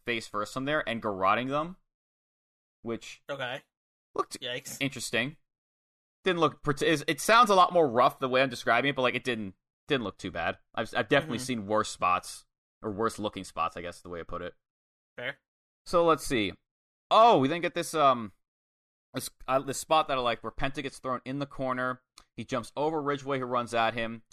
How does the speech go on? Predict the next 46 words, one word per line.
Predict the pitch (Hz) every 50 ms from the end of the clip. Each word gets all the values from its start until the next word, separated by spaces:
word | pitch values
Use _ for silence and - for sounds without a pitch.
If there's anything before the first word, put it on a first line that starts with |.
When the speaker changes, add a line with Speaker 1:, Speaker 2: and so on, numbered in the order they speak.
| _ _ _ _ _ _
Speaker 1:
and | 127 127
then | 135 147 147
he, | 139 - 147 143 -
as | 131 131 139 147 147 -
he's | 156 160 135
jumping | 107 - - 139 131 - 151 143 - _
over | 113 123 127 127 135 139 135
him, | 123 135 143 147 160 165 165 _ _ _ _ _ _
he | 139 127
turns | - - - - 131 135 147 143
around | 156 147 120 107 104 110 117 135 151 156 -
and | - 123 107
hits | - 131 120 -
him | 135
with | 127 110
a | 107
backstabber, | - - - 92 98 107 - - - 135 135 139 147 156 165 180 190 _ _ _ _ _ _ _ _ _ _ _ _ _ _ -
which | - 104 139
Speaker 2:
Mm-hmm. | 135 131 131 -
Speaker 1:
looked | 104 101 - _
great. | _ 110 104 98 107 113 - _ _ _ - - _
It | 113
was, | 113 107 104
it | 104 110 98
was, | 147 151 143
this | 165 170 156
is | -
the | -
type | - 180 165 -
of | 139
shit | - - 143
I | 131
was | 123 113
looking | 107 110 101 107
for | - - 104
for | 92 95 98
the | 95
Penta | - - 107 98 - 101
match. | 92 87 85 - -
I |
was | 98 101 - -
expecting | 101 - - 120 117 - - 107 98 92
good | - 165 185 185
super | - - 170 - - 143
kicks | - - 147 139 139 - - - -
and | 113 113 110 110 110